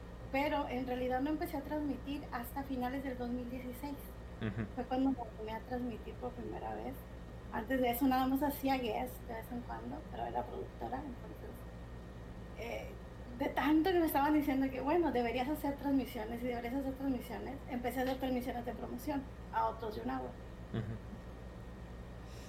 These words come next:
Speaker 2: Y de, de ese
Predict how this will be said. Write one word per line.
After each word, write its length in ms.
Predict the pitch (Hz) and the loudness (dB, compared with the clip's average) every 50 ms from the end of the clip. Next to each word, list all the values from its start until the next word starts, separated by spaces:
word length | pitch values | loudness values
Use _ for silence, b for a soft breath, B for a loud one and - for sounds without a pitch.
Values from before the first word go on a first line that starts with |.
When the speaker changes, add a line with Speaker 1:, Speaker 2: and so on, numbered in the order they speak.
| B B B - - - | B B B -2 4 6
Speaker 2:
Y 360 | 143 143 147 147 143 143 - | 8 10 10 10 10 8 6
de, 540 | - 131 127 123 135 135 135 135 135 - - 135 131 | 2 2 8 12 12 12 12 12 12 12 8 4 8
de 200 | 131 139 147 156 | 10 12 12 12
ese 840 | 165 - - - 208 202 196 190 190 180 175 160 151 143 135 127 - | 12 12 12 12 12 12 12 12 12 12 12 12 12 12 12 12 8